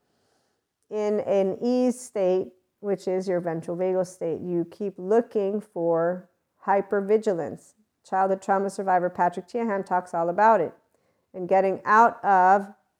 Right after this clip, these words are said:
waiting for the next shoe to drop or waiting for the coworker, getting pissed at the coworker. It's an actual pattern that you have. To be able and get into your rest and rejuvenation requires your interest into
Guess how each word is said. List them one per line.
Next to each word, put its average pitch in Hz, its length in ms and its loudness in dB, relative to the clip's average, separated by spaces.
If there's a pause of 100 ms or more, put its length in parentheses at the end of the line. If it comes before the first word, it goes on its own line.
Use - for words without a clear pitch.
(140)
waiting 214 500 2
for 190 640 2
the 190 80 -8
next 190 320 -4
shoe 269 140 -4
to 247 100 0
drop 175 400 2
or 180 180 2
waiting 220 360 2
for 208 320 0
the 185 420 0
coworker, 202 640 2
getting 202 300 -2
pissed 262 300 -2
at 190 140 -4
the 185 60 -8
coworker. 170 640 -6
It's 185 200 -12
an 185 100 -4
actual 208 400 -2
pattern 196 540 -4
that 160 100 -2
you 180 120 -6
have. 190 260 -2 (580)
To 220 140 -6
be 226 360 -2
able 240 340 4
and 208 280 0
get 214 240 4
into 202 300 -4
your 185 240 0
rest 190 260 0
and 208 100 -4
rejuvenation 190 840 -4
requires 196 540 -2
your 180 100 -2
interest 208 580 -4
into 170 600 -6